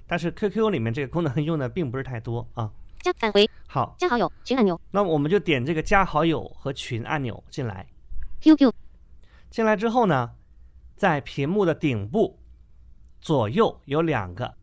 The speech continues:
Speaker 1: 选项啊，两个选项。
Speaker 2: Q Q找人单选按钮，已选中。
Speaker 1: 左面这个是找人，右面是找群。
Speaker 2: 找群单选按钮，未选中。
Speaker 1: 你看。
Speaker 2: 找人单选按钮，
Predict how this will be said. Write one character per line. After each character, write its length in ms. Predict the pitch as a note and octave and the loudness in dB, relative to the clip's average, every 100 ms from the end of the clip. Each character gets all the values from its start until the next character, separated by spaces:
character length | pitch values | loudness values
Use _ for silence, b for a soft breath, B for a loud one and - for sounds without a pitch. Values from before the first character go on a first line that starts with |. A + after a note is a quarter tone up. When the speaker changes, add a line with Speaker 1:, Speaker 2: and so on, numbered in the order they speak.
| - | -20
Speaker 1:
选 220 | - B2 | -10 -6
项 160 | - E3+ - - - | -2 -4 -4 -20 -10
啊， 200 | A2+ G2+ - - | -8 -8 -10 2
两 100 | D#4 | 4
个 80 | |
选 0 | |
项。 0 | |
Speaker 2:
Q 0 | |
Q 160 | D4+ C4+ | 6 4
找 120 | A3+ | 4
人 80 | B3 | 2
单 120 | F4 | 2
选 100 | G#3 | 4
按 60 | G3+ | 2
钮， 160 | E3 - - - - | 2 -2 -18 -6 2
已 100 | D4+ | 2
选 100 | E3+ | 2
中。 140 | F3 - | -2 -4
Speaker 1:
左 140 | - D#3+ | 0 2
面 160 | F3 | 2
这 80 | G#3+ | 2
个 80 | G3 | 0
是 100 | F3+ | -2
找 280 | - C3 G#2 | 2 2 2
人， 400 | G#2 G2+ B2 - - | 0 -2 -4 -6 -8
右 120 | - F#3+ | -2 0
面 120 | D#3+ | 0
是 140 | D#3 | -2
找 140 | B2+ G#2+ | -4 -2
群。 60 | |
Speaker 2:
找 80 | A3 | -2
群 100 | B3 | 0
单 100 | F4+ | 0
选 120 | D#4 | 0
按 60 | G3+ | 0
钮， 140 | E3 - - - - | 0 -4 -20 -8 -2
未 100 | - | 0
选 100 | D#3+ | 0
中。 140 | E3+ - - | -2 -6 -10
Speaker 1:
你 100 | A2 | -8
看。 180 | A2+ - - - - | -8 -10 -20 -14 -6
Speaker 2:
找 80 | |
人 100 | A3+ | -2
单 120 | C#4 F4+ | 2 2
选 80 | |
按 80 | G3+ | 2
钮， 140 | F3+ | 0